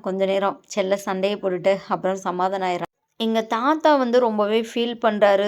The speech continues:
"உடம்பு சரியில்லைன்னு தெரிஞ்சுமே விஜய் என்ன ஒரு எட்டு பார்க்க கூட வரலையே" அப்படின்னு சொல்லிட்டு உடனே பாட்டி இருந்துக்கிட்டு, "விஜய் மேல சொல்றதுக்கு எந்த தப்பும் இல்ல, எல்லாத்துக்குமே நான் தான் காரணம். விஜய் இந்த வீட்டை விட்டு போறதுக்கு நான் தானே காரணம்" அப்படின்னு சொல்லிட்டு அவங்க ரொம்பவே ஃபீல் பண்ண ஆரம்பிச்சுறாங்க.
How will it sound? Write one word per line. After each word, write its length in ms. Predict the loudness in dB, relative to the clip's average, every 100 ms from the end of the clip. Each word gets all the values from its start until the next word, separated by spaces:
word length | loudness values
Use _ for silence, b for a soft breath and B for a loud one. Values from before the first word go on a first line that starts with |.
| 2
"உடம்பு 320 | 2 2 -2
சரியில்லைன்னு 520 | -2 -2 0 -2 -4
தெரிஞ்சுமே 480 | -4 -4 -2 -4 -4 -2
விஜய் 300 | -2 -2 -2
என்ன 220 | -2 0
ஒரு 120 | 0 -2
எட்டு 200 | -2 -4
பார்க்க 360 | 0 0 -2
கூட 160 | -2 0
வரலையே" 400 | 2 0 0 0
அப்படின்னு 340 | -2 -2 -4 -2
சொல்லிட்டு 340 | -2 -2 0 0 -2 B B B
உடனே 300 | 0 0 2
பாட்டி 380 | 2 0 0 -2
இருந்துக்கிட்டு, 440 | -4 -4 -4 -2 0
"விஜய் 300 | 0 0 0
மேல 220 | 0 2 2 0 B B _
சொல்றதுக்கு 560 | -4 0 2 2 0 -4
எந்த 220 | -2 -2
தப்பும் 340 | -2 -2 -4
இல்ல, 140 | 0 0 0
எல்லாத்துக்குமே 640 | -2 0 0 -2 -6 -4
நான் 260 | -2 -2 -2
தான் 180 | -2
காரணம். 420 | 0 2 0 -2 -2 B B _
விஜய் 300 | -4 0 0
இந்த 140 | 0
வீட்டை 260 | -2 -2 -4
விட்டு 180 | -4 -4
போறதுக்கு 500 | 2 2 2 -2 -2
நான் 260 | -2 -2
தானே 180 | -2 -4
காரணம்" 520 | -2 0 0 0 -2 -4 b b b
அப்படின்னு 340 | 0 2 -2 -2
சொல்லிட்டு 300 | -2 2 2
அவங்க 280 | 2 -2 -2
ரொம்பவே 300 | -2 -2 -4
ஃபீல் 320 | -4 -4 -2
பண்ண 140 | 0 0
ஆரம்பிச்சுறாங்க. 600 | 0 -2 -6 -6 -4 -2